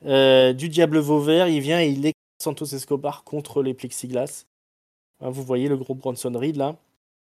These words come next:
entre, entre Bam Bam Bigelow et, euh, et, euh, je ne sais pas qui. Euh, il débarque et il écrase Santos. Euh, ça permet à M S K de reprendre un peu le contrôle du match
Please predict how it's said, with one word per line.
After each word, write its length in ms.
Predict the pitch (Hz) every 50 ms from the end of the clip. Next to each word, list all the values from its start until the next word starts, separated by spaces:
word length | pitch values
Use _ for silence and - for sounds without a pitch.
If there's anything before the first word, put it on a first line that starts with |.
| _ _ _
entre, 600 | - 120 113 - - _ 127 123 120 120 120 113 -
entre 260 | 123 120 - - 135
Bam 200 | 135 135 131 131
Bam 160 | 127 131 131
Bigelow 420 | 131 127 127 135 135 139 143 143 135
et, 160 | 127 120 117
euh, 160 | 113 113 117 113 _ _ _ _ _ _ _ _ _ _ _ _ _ _ _ _ _ _ -
et, 120 | 127 135
euh, 280 | 143 143 139 139 139 135
je 100 | 131 139
ne 60 | 143
sais 160 | 135 - 147
pas 140 | 135 143 139
qui. 480 | 135 - - 160 165 170 185 196 196 180
Euh, 440 | 160 156 143 143 139 139 139 139 -
il 140 | 165 175 165
débarque 440 | 156 160 151 143 156 160 165 - -
et 140 | 139 156 147
il 80 | 143
écrase 400 | 147 131 - - 143 147 151 143
Santos. 640 | - - 135 131 123 - 139 139 160 165 - - - _ _ _ _ _ _ _ _ _ _ _ - - _ -
Euh, 640 | 139 135 131 131 127 127 127 127 127 127 123 120 120
ça 180 | 117 - - 143
permet 520 | - - 156 139 143 156 151 147 143 139 -
à 100 | 139 143
M 120 | 147 147
S 180 | 147 139 - -
K 100 | - 170
de 120 | 147 139
reprendre 360 | 131 123 135 - - 147 147 139
un 60 | 131
peu 100 | - 147
le 60 | 139
contrôle 300 | - 143 127 - - 143
du 80 | 135 135
match 360 | 131 139 156 - - - -